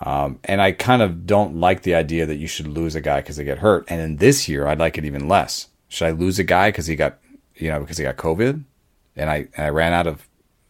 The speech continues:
ran out of stuff, like, ran out of place to put him? So if you've ever thought about going to unlimited D L, think about it this year for sure. And if you're, if you don't like that idea, at least add a D L slot or two if you still can.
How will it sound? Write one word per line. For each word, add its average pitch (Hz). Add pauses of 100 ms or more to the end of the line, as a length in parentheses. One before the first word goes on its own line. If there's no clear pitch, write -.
(260)
ran 85
out 80
of 71
stuff, -
like, 78
ran 87
out 87
of 76
place 101
to 120
put 143
him? 147 (400)
So -
if 110
you've 170
ever 214
thought 143
about 113
going 117
to 92
unlimited 101
D 82
L, 73
think 110
about 92
it 69
this 98
year 78
for 80
sure. 101 (240)
And 101
if 101
you're, 98
if 95
you 110
don't 131
like 113
that 90
idea, 85
at 90
least 113
add 82
a 80
D 73
L 71
slot 67
or 67
two 71
if 69
you 67
still 69
can. 62